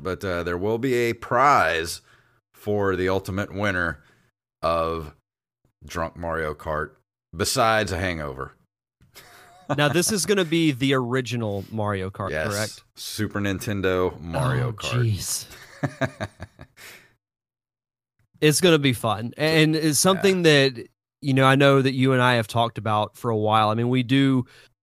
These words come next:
Speaker 2: we do this show live on Twitch, eh, pretty much every week, but we've never,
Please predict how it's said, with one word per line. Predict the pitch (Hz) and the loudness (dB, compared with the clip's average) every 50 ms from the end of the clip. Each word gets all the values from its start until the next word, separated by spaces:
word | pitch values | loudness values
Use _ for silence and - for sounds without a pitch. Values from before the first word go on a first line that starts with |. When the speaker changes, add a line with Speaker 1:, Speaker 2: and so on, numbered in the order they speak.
| _ _ _ _ - | _ _ _ _ -10
Speaker 2:
we | - 147 151 151 147 151 147 | -8 -8 -2 2 2 2 4
do | 123 165 185 180 | 4 4 4 6
this | 170 170 151 | 4 4 4
show | - - 170 156 151 | 4 4 4 6 6
live | 139 131 123 127 131 131 120 | 6 6 6 6 6 6 6
on | 127 120 120 117 | 4 2 2 0
Twitch, | 104 - - 131 127 127 - - - - - - _ _ _ _ - | -4 -2 0 0 0 0 -2 -4 -8 -10 -10 -14 _ _ _ _ -14
eh, | 117 - _ _ | -14 -14 _ _
pretty | - 151 147 143 | 0 2 4 4
much | 143 135 135 - - | 4 4 2 2 0
every | 135 127 127 131 | 0 0 0 0
week, | 120 117 120 123 127 123 110 - - | -2 0 0 0 0 -2 -4 -6 -4
but | - 113 107 95 - _ _ - - _ _ _ _ _ | -4 -4 -4 -6 -10 _ _ -20 -20 _ _ _ _ _
we've | - 127 127 151 165 147 151 | -4 2 4 4 4 4 2
never, | 156 156 185 208 190 226 214 202 190 175 151 123 127 | 4 4 4 4 6 6 6 6 6 4 2 0 -2